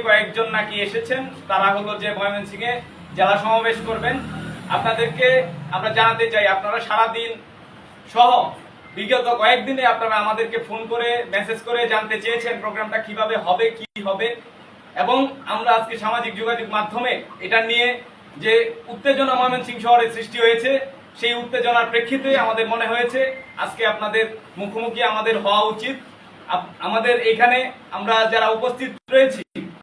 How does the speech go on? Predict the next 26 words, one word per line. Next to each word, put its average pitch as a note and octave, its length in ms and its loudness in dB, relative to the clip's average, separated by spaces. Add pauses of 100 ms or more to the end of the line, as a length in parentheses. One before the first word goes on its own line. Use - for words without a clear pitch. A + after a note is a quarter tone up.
(500)
আপনারা A3+ 300 2 (640)
আমাদের A3 240 0
এই A3 120 -2
যে A3+ 60 4
আন্দোলন A3+ 440 2
কর্মী A3+ 240 -2
আমরা A3+ 280 0
যারা A3 160 4
রয়েছি, A3+ 340 0 (420)
আমাদের G#3+ 320 0
সকলকেই C4+ 460 2
আপনারা A#3+ 280 0 (100)
চিনেন A#3+ 240 -2 (100)
বলে A#3 160 0 (320)
আমি G3 200 -4
মনে A#3 220 0
করি, A#3 160 2 (380)
আমি A#3 220 0 (340)
আপনাদেরই C4 560 2
মানি। - 200 -2 (480)
সেই A#3 220 2
জায়গা B3+ 220 6 (100)
থেকে B3+ 220 2 (540)
আমাদের B3 360 2
ময়মনসিংহে C4 560 2 (400)
যদি A3 280 -10